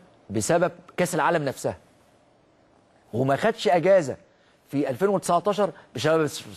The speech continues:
اشتراك في كاس الامم الافريقيه. فتلات سنوات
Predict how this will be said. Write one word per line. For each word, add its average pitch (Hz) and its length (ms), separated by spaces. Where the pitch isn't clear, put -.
اشتراك 160 280
في - 100
كاس 175 160
الامم 185 220
الافريقيه. 175 500
فتلات 226 500
سنوات 160 600